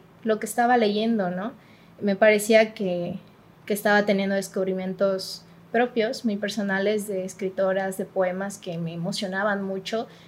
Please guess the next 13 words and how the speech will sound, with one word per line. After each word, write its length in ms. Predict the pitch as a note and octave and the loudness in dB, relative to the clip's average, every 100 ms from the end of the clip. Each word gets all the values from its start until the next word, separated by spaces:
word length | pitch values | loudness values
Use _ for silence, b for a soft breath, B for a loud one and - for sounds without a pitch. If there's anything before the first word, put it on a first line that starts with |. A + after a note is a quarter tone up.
| B | B
y 80 | A#3 | 0
era 180 | A#3+ C#4 | 4 2
eso, 220 | E4 C#4+ | 2 0
mis 220 | G#3+ G#3 | 0 0
ansias 260 | A3 A#3 A#3 | -2 0 -2
de 100 | G#3 | -2
compartirlo, 720 | G3+ F#3+ G3 A3 A3 G#3 F#3 | -4 -6 -6 -4 -4 -4 -6
¿no? 240 | F3+ C4+ F4 B B B B - | -8 -10 -12 B B B B -10
Y, 800 | - G#3+ G3+ F#3+ F#3+ F#3 F3+ F3 | -2 0 2 2 2 -2 -4 -8
y 120 | - F#3+ | -6 -2
bueno, 260 | G3 F#3+ | 0 0
pensaba 540 | F3 F#3+ F#3+ F#3 F#3 F#3 | -2 -2 2 4 4 2
que 260 | F#3 F3+ | -6 -6